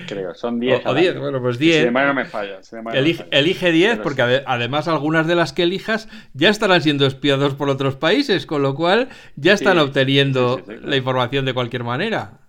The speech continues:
Speaker 2: Así que, pues, por ejemplo,
Speaker 1: Sí, sí, sí, sí.
Speaker 2: Biden, el, su, si espiaran a Biden, pues el móvil de Biden o la que hable Biden por el móvil estará saliendo hacia diez países diferentes.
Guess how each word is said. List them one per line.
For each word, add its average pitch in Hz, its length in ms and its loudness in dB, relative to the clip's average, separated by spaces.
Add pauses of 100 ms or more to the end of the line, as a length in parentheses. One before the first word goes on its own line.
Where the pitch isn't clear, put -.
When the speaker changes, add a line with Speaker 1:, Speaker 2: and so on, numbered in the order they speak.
(140)
Speaker 2:
Así 120 280 -12
que, 143 160 -8
pues, 113 200 -12
por - 220 -12
ejemplo, 117 320 -4
Speaker 1:
Sí, 127 160 -4
sí, - 40 -8
sí, 117 160 -10
sí. - 180 -14
Speaker 2:
Biden, 156 720 2 (340)
el, 117 260 -6 (140)
su, 104 220 -14
si 104 380 -6
espiaran 113 480 -2
a 127 80 -2
Biden, 160 380 -2
pues 165 200 -6
el 104 160 -6
móvil 117 380 -4
de 135 100 -4
Biden 170 400 -4
o 147 80 -4
la 110 160 -2
que 110 460 -4
hable 135 320 -2
Biden 139 340 -2
por 139 140 -6
el 139 60 -6
móvil 180 340 -6 (240)
estará 127 320 -2
saliendo 147 360 -4
hacia 131 380 0 (300)
diez 147 260 0
países 113 460 -4
diferentes. 107 640 -10